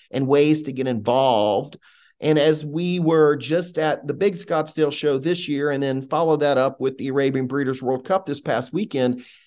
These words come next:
I mean, it, it couldn't be bigger and better. I mean, we're, we're multiplying the conversations about why we need to do what we're doing and how important it is.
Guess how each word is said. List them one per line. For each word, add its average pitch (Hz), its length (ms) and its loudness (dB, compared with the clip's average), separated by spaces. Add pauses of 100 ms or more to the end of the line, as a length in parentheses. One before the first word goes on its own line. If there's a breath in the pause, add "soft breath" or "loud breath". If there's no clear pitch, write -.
(180 loud breath)
I 143 80 0
mean, 165 120 2
it, 175 260 0
it 175 160 -2
couldn't 233 340 -2
be 165 200 -2
bigger 160 580 -2
and 135 160 0
better. 151 400 0
I 113 60 -2
mean, 127 180 -2
we're, 151 380 4
we're 151 180 0
multiplying 151 960 -4 (380 loud breath)
the 127 100 -4
conversations 151 1000 0
about 123 340 2
why 127 280 2
we 180 120 0
need 175 220 -2
to 160 40 -8
do 156 180 2
what 160 180 0
we're 160 100 -6
doing 131 560 -4
and 117 160 -6
how 156 280 -2
important 143 500 0
it - 20 2
is. 120 300 0